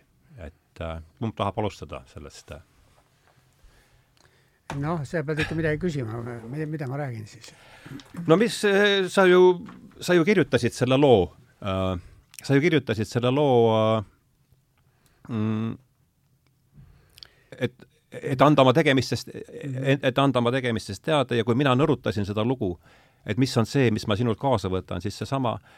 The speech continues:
Speaker 1: ikkagi see, et oma asja tuleb uskuda
Speaker 2: Mhm.
Speaker 1: ja, ja palun, äh, ütle siis, räägi palun seda, kuidas sa selle väga lihtsa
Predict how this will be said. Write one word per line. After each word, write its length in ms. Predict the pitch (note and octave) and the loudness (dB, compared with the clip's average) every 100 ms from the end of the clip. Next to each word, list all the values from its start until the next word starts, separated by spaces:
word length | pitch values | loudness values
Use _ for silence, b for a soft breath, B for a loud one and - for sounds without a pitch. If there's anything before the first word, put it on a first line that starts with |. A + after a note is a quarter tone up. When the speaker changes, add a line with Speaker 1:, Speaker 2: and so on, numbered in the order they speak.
| b b _ _ _ _ | b b _ _ _ _
Speaker 1:
ikkagi 280 | A#2 A#2 A2 | -10 -8 -6
see, 200 | C#3+ C3 | -2 -2
et 340 | A#2 _ - - _ | -4 _ -16 -16 _
oma 140 | A#2 B2+ | -2 -2
asja 160 | B2+ A#2+ | -2 -6
tuleb 200 | A#2+ E3+ | -6 -6
uskuda 440 | - C#3+ A#2+ A#2 b b b | -10 -10 -8 -10 b b b
Speaker 2:
Mhm. 160 | B2+ G#2 | -14 -6
Speaker 1:
ja, 480 | A2+ A2+ A#2 A2+ A2+ - - | 0 2 2 0 -4 -12 -14
ja 280 | A#2 A2+ A2+ | -4 0 0
palun, 380 | A#2+ C#3 C3+ - - - | 0 -2 -4 -10 -14 0
äh, 80 | D#3 | 2
ütle 180 | F3+ E3 | 4 4
siis, 200 | D#3 D3+ | 2 2
räägi 300 | F3+ G#3+ D#3 | 2 2 2
palun 220 | D3+ D3+ | 0 0
seda, 260 | C#3 F3+ C#3 | -2 0 0
kuidas 380 | B2 E3 B2+ - | -2 -2 -4 -4
sa 80 | A2+ | -4
selle 400 | - D#3 B2+ G2+ F#2+ F#2 F#2+ - _ _ _ _ - | 0 0 0 -2 -4 -6 -12 -18 _ _ _ _ 0
väga 300 | C3 B2 G#2 | 0 2 2
lihtsa 540 | G#2+ - - C3 C#3 | 0 -4 -10 -8 -8